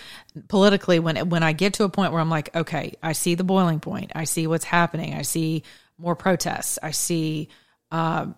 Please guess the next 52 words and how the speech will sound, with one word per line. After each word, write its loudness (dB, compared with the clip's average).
lack, 2
I 0
see 2
lawlessness. 2
I -6
see -2
zero 4
adjudication. -2
I -4
see, -4
uh, -2
division 2
and -4
strife 2
and -2
craziness." -2
I 2
stop 2
in -16
the -12
middle 4
of 2
that. -2
Remember, 0
I've 0
been -2
encouraging 2
you -2
to -4
get 0
into -2
the -2
eye 4
of 0
the -4
storm, -6
the -4
center 0
of 0
the -4
storm, 0
not 0
on 0
the -2
periphery, -2
because -8
you're -4
gonna 0
get 0
hit 4
with -2
something, -6